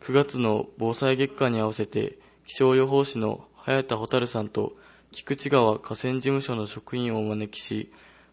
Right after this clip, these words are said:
五、六年生が防災について学習しました。早田さんは台風のメカニズムや進路などをクイズ形式で出題。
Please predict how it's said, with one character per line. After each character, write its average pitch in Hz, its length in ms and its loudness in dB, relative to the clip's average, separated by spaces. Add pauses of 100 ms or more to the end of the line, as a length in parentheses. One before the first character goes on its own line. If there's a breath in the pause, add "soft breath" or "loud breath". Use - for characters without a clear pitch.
五、 113 80 0
六 123 240 2
年 139 180 2
生 117 260 2
が 104 200 2 (240 soft breath)
防 117 200 0
災 131 200 -2
に 135 140 0
つ 135 120 -4
い 135 80 0
て 117 140 0
学 110 160 -2
習 113 180 -2
し 110 140 -6
ま 113 120 -2
し - 60 -8
た。 113 200 -4 (1000 soft breath)
早 135 220 2
田 139 120 2
さ 123 160 4
ん 107 120 4
は 104 300 0
台 117 200 0
風 135 220 0
の 127 120 0
メ 107 120 0
カ 117 100 0
ニ 123 120 0
ズ 123 100 -2
ム 113 120 0
や 107 220 -4 (520 soft breath)
進 139 240 0
路 135 100 4
な 120 140 2
ど 107 200 4
を 104 80 0
ク - 220 -2
イ 120 60 2
ズ 123 100 -2
形 131 200 4
式 127 180 -4
で 107 100 0
出 - 220 -8
題。 107 180 0